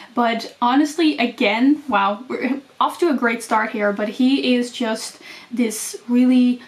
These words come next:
broody rich boy who's kind of an asshole, but, you know, he's the main love interest because he's super sexy. And honestly, I think he is so much of just, like, a rich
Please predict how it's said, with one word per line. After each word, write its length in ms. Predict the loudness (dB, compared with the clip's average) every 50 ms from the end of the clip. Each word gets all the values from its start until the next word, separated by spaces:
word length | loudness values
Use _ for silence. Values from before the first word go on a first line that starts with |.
| -20 _ -12
broody 600 | -6 -2 2 4 4 4 4 4 2 2 0 0
rich 400 | -2 -2 -4 -4 -4 -6 -10 -4
boy 400 | -4 -2 -2 -2 -2 -2 -4 -4
who's 240 | -4 -4 -4 -4 -6
kind 220 | -4 -2 0 0
of 80 | 2 4
an 80 | 2 2
asshole, 640 | 4 2 2 0 -2 -4 -4 -4 -4 -2 -2 -4
but, 320 | -2 -2 -2 -2 -2 -4 -6
you 80 | -4
know, 160 | -4 -4 -4 0
he's 240 | 0 0 -2 0
the 80 | 2 0
main 360 | 2 2 2 -2 -4 -4 -4 -2
love 260 | 0 0 0 0 -2
interest 640 | -6 -6 -6 -4 -2 -2 -2 -4 -6 -14 -16 -18 -20 -20 -20 -20 -12 -10
because 240 | -10 -10 -10 -12 -10
he's 180 | -10 -12 -10
super 300 | -12 -12 -8 -4 -2 -2
sexy. 640 | -2 -2 -2 -6 -6 -6 -10 -10 -10 -8 -8 -8 -10 -10 -16 -20 -18 -12 -10
And 100 | -8 -2
honestly, 520 | 0 2 2 2 2 2 2 2 2 2 2
I 140 | 0 -2 -2
think 340 | -2 0 2 2 2 2
he 260 | 2 -2 -2 0 0 -2
is 100 | -4 -6
so 380 | -8 -6 -4 -4 0 2 2
much 380 | 2 2 2 0 -2 -4 -6 -8
of 180 | -8 -8 -8
just, 220 | -8 -10 -10 -6 -8
like, 140 | -6 -4 -4
a 120 | -4 -4
rich 460 | -4 -4 -6 -6 -6 -8 -10 -10 -14